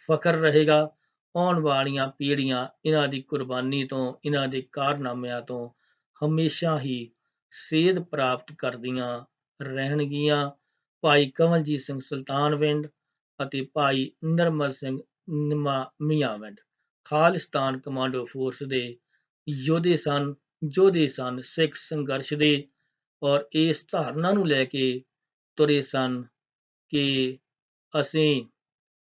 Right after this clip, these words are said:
ਜੇ ਜੀਆਂਗੇ ਤਾਂ ਜੀਆਂਗੇ ਅਣਖ ਨਾਲ, ਮਰਾਂਗੇ,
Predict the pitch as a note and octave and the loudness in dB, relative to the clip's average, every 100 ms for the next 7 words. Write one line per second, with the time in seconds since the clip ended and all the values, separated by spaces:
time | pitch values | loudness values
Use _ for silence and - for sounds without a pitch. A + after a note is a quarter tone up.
0 | _ _ D3 D#3 D3+ C3+ D#3+ E3 F3 E3+ | _ _ 0 4 4 2 -2 2 4 2
1 | E3+ E3 E3 - _ _ - D#3+ D3 D3 | 2 0 -2 -6 _ _ -2 0 0 0
2 | D3+ D3+ C#3+ C#3+ - - D3 D3+ D3 C3+ | 2 2 0 -2 -6 -2 -2 -2 -4 -4
3 | C3 B2+ C3+ - _ _ _ D#3 D#3+ E3+ | -4 -6 -10 -16 _ _ _ -2 2 4
4 | F#3+ F3+ D3+ | 4 2 0